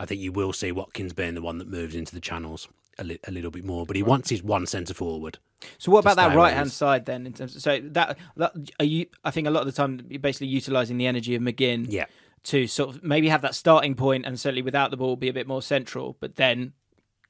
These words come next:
Speaker 2: get, get over to that right-hand side to give you that
Speaker 1: Yeah.
Speaker 2: balance, right?
Speaker 1: But then you need different options, don't you? And you need different types of players. So Villa probably still need a,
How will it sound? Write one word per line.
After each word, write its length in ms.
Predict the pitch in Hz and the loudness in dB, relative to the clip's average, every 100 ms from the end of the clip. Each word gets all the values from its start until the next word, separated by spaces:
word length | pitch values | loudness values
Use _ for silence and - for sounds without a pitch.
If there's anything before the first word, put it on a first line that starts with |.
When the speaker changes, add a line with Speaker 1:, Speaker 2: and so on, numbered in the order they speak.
| - | -4
Speaker 2:
get, 240 | 147 143 | -4 0
get 140 | 147 | 0
over 180 | 131 135 | 2 0
to 120 | 131 131 | -2 -4
that 140 | 123 | -2
right-hand 320 | 135 123 127 | -2 -2 -4
side 200 | 123 127 | -4 -4
to 60 | 120 | -6
give 100 | 117 | -10
you 80 | 127 | -8
that 120 | 127 | -4
Speaker 1:
Yeah. 60 | 98 | -4
Speaker 2:
balance, 320 | 127 123 - | -4 -8 -10
right? 80 | 127 | -4
Speaker 1:
But 60 | |
then 100 | 147 | -2
you 60 | 185 | 2
need 200 | 208 185 | 2 2
different 240 | 143 143 | 0 0
options, 340 | 123 - 139 117 | -2 -2 -4 -2
don't 160 | 117 120 | -2 0
you? 60 | |
And 80 | 120 | 0
you 80 | 120 | 0
need 140 | 117 | 0
different 320 | 110 110 107 95 | -2 -6 -8 -4
types 360 | 117 113 - | -2 -2 -4
of 80 | - | -8
players. 260 | - 117 120 | 0 0 0
So 80 | 131 | 0
Villa 200 | 156 147 | 0 0
probably 380 | - 120 110 113 | 0 0 -2 -4
still 300 | - 123 110 | -2 -2 -2
need 420 | 104 107 110 107 | 0 0 2 2
a, 180 | 107 | 0